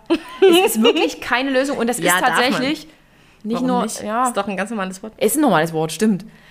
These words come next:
Speaker 2: Ähm, weil es ist nicht nur Frust für die Frau, es ist Frust für den Mann. Und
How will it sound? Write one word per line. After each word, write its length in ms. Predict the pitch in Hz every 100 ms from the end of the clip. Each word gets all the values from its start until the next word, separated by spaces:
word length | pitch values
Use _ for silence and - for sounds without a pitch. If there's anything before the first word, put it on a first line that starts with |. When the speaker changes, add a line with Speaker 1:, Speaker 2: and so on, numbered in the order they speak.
| -
Speaker 2:
Ähm, 220 | - 208 -
weil 300 | 208 226 240
es 100 | 208
ist 100 | 247
nicht 140 | 285 269
nur 120 | 220
Frust 360 | - 269 - -
für 140 | 240
die 120 | 196
Frau, 320 | 196 - 190 311
es 80 | 269
ist 120 | -
Frust 320 | - 247 -
für 100 | 233
den 160 | 202 190
Mann. 320 | 165 294 330
Und 280 | 226 220